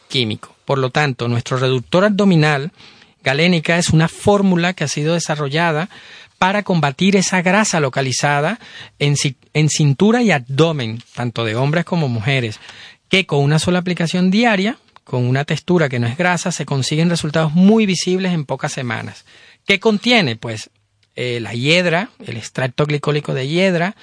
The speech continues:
el extracto de fucus, eh, el ginseng,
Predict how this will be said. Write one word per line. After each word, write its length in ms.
el 80
extracto 540
de 100
fucus, 640
eh, 560
el 240
ginseng, 720